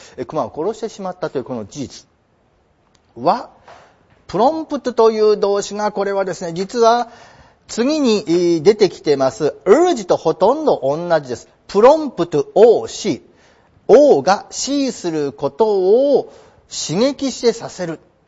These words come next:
そういうふうに引き起こす。urgeとほとんど同じなんです。ですから、同じ意味の動詞が二つ重なっているということになるんですけども、えー、環境省がto urgeすることを促した。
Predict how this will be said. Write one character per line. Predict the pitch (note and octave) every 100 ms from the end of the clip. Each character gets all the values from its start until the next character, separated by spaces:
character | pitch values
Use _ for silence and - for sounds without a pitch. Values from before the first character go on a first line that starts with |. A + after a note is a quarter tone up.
| _
そ | - A3+
う | C4+
い |
う | B3
ふ | B3
う |
に | E3
引 |
き | - F#3
起 | - C4+ C#4+
こ | C#4+ C#4+
す。 | - - _ _ -
urge | G3+ E4 A#3
と | E3+
ほ | B2
と | C3 D3+
ん | C3+
ど | G#2+
同 | G#2
じ | F#2
な | F2+
ん |
で | D#2+
す。 | -
で | -
す | F#3
か | F#3
ら、 | D3+
同 | D#3+ G3+ A#3+ C#4 C#4+ C#4+ C#4+
じ | C#4 C#4
意 | D4+
味 | D4
の | C4
動 | G#3+ A3 A3+
詞 | A#3
が | A3+
二 | G#3 A3+
つ | A#3 -
重 | G3 A3
な | A#3 A#3+
っ | A#3+ -
て | A#3+
い | A#3
る | A#3+
と | A#3+ A3+
い | A3
う | A3
こ | G#3
と | G3 G#3
に | E3+
な | D#3
る | D#3+ C#3+
ん | C3
で | B2+
す | -
け | B2
ど | B2
も、 | D#3 C#3+ - - - - -
え | D3+ D3+ A#2+ G2+ F#2+ -
ー、 |
環 | G3 B3 C4 B3+
境 | C#4+ C#4+ C4+
省 | - G#3+ F#3 F3
が | G3+
to | F#3+ - A#3+ C4 -
urge | A3 C4 G#3 D#3+
す | -
る | F3+ A3
こ | A#3 A#3+
と | A#3+ C4+ B3+ D#4
を | D4+ - - _
促 | D3 F3 G#3 G3+ G3 F#3
し | - - _ -
た。 | -